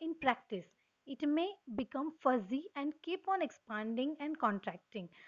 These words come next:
How far the zone is, how far the zone is crisply carved up, uh, out depends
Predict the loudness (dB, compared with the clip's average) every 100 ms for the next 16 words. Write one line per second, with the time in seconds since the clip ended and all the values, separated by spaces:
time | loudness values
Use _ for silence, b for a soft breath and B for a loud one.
0 | B B -2 -2 4 4 4 4 2 2
1 | _ -16 0 4 4 2 -2 _ -2 0
2 | 0 _ _ _ _ _ _ _ _ _
3 | _ _ -2 -2 2 2 2 2 4 4
4 | 2 0 -2 0 0 0 6 8 10 8
5 | 4 -2 _ _ _ -8 -8 -6 -2 -2
6 | 6 6 6 0 2 2 2